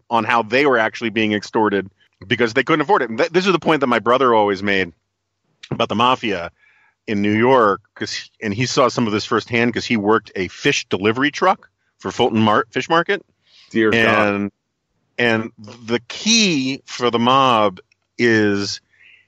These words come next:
Speaker 1: y-, your key vulnerability to the mob is if you have a business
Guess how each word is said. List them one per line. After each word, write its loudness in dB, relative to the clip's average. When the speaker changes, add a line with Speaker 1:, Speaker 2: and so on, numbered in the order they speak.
Speaker 1:
y-, -16
your 0
key 4
vulnerability 2
to -14
the -4
mob -2
is -2
if -2
you 0
have 0
a 0
business -2